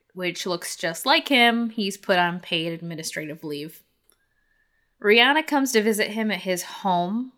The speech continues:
where he's made a beaver dam, essentially, in his garage. She tells him that she knows that he's not dangerous and that she's going to spend the night with him to prove it.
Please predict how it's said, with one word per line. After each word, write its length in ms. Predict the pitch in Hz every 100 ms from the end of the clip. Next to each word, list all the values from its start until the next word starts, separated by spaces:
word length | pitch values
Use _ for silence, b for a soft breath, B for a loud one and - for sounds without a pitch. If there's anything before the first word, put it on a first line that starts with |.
| _
where 260 | - 185 185
he's 220 | 185 190
made 200 | 185 170
a 40 | 165
beaver 380 | 165 156 165 180
dam, 360 | 190 196 220
essentially, 460 | 220 220 180 - 180
in 40 | 196
his 140 | 196
garage. 560 | 180 170 151 143 233 - _ _ _ _ _ -
She 240 | - 294
tells 260 | 294 311 269
him 80 | 233
that 280 | 214 202 -
she 140 | 214
knows 360 | 202 180 208 214
that 80 | 208
he's 180 | 226 208
not 160 | 175
dangerous 540 | 165 160 165 160 160 170
and 100 | 175
that 160 | 170
she's 160 | - 190
going 180 | 185 185
to 60 |
spend 280 | 175 - 190
the 60 | 180
night 240 | 165 160
with 120 | -
him 180 | - 160
to 80 | 170
prove 240 | - 294
it. 240 | 233 -